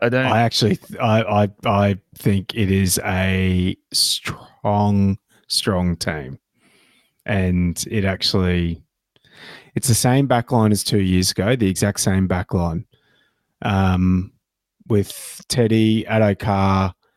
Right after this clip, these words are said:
Speaker 2: and, uh, who's the other wing? To'o on the wings, Tommy,
Speaker 1: Mm.
Speaker 2: Trell, Luai, Cleary.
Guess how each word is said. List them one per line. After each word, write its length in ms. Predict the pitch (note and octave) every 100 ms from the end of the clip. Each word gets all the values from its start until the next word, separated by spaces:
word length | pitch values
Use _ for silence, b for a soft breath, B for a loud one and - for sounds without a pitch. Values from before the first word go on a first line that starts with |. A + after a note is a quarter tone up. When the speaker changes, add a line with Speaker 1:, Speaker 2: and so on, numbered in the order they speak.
| _ _ _
Speaker 2:
and, 1080 | - G#2 G2 F#2+ G2 F#2+ F#2 F#2 F#2 F2+ - -
uh, 1000 | G2+ F#2 F2+ F2+ F2+ F2 F2 F2+ F2+ F2
who's 240 | G2 G2+
the 80 | G#2+
other 120 | G2
wing? 180 | G#2+ A2+
To'o 440 | - A2+ G#2+ G#2 G2+
on 100 | F#2+
the 60 |
wings, 500 | F#2+ A2+ B2+ B2+ - - b b b
Tommy, 500 | - B2 A#2 A#2 A2
Speaker 1:
Mm. 60 | G#2+
Speaker 2:
Trell, 580 | - A#2 G2+ G2+ F#2+ F#2+ - b b _ _
Luai, 640 | A2+ G#2 G2 G2 F#2+ F#2 F#2 _
Cleary. 460 | - G2+ F2 E2